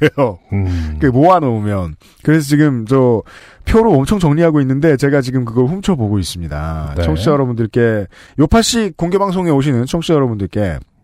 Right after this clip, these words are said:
Speaker 1: 우선은 케이카에서 그 유명한 케어 키트.
Speaker 2: 네.
Speaker 1: 네. 아, 그리고 광택제 여기서 따로 뽑아가지고, 아, 이 정도가 한, 한 상당히 많이 준비돼 있는 것 같고요.
Speaker 2: 네.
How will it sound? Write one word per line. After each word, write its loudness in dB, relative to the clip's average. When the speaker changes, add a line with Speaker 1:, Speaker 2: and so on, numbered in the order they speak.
Speaker 1:
우선은 4
케이카에서 0
그 2
유명한 0
케어 2
키트. -2
Speaker 2:
네. -2
Speaker 1:
네. 0
아, 2
그리고 2
광택제 -2
여기서 -4
따로 0
뽑아가지고, -6
아, -2
이 -2
정도가 2
한, -6
한 -4
상당히 0
많이 2
준비돼 0
있는 -2
것 0
같고요. -6
Speaker 2:
네. -2